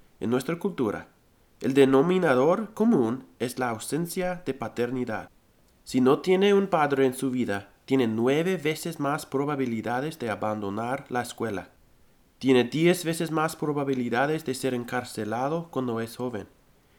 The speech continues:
Tiene veinte veces más probabilidades de abusar de las drogas, de usar un cuchillo en una pelea. Las estadísticas son espantosas. Morir de forma violenta. Nueve décimas partes de esos jóvenes que están en instituciones por adicción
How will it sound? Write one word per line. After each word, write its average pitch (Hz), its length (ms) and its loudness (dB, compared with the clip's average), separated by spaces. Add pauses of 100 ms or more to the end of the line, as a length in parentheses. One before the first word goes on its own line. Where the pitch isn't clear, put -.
Tiene 135 240 6
veinte 165 480 2
veces 165 300 -4
más 156 260 -2
probabilidades 143 920 0
de 131 100 -2
abusar 127 600 -4
de 117 120 -6
las 101 220 -10
drogas, 139 560 -2 (400)
de 123 100 4
usar 117 240 2
un 113 120 0
cuchillo 151 640 -4
en 131 80 -2
una 135 240 0
pelea. 113 480 -4 (680)
Las 131 160 2
estadísticas 160 920 -2 (160)
son 135 220 4
espantosas. - 1000 -6 (760)
Morir 131 520 4
de 120 120 0
forma 127 320 0
violenta. 120 680 -4 (600)
Nueve 160 420 6
décimas 175 560 0
partes 170 480 0
de 123 160 2
esos 170 260 -6
jóvenes 143 480 -4
que 120 100 -6
están 123 320 0
en 156 60 0
instituciones 143 1040 -4
por 139 200 -2
adicción 117 680 -2